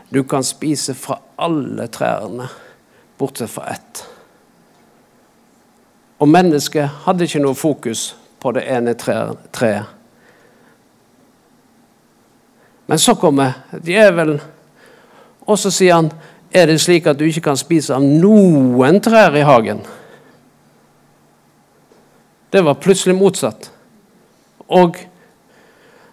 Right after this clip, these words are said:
da sier Eva, «Jo da, vi kan spise av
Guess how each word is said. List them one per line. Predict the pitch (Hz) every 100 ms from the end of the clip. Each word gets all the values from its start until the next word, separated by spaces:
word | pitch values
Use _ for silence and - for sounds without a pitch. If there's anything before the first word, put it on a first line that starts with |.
| _ _ _ _ -
da | 180
sier | - - 170 151 160
Eva, | 151 151 - - _ -
«Jo | 170 175 180 196
da, | 196
vi | 185
kan | 185 175
spise | - 208 190 -
av | 175